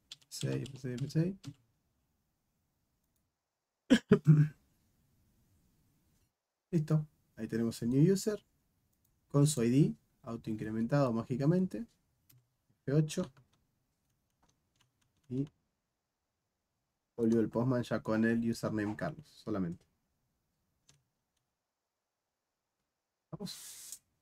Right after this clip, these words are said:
Entonces,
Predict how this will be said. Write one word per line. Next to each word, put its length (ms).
Entonces, 320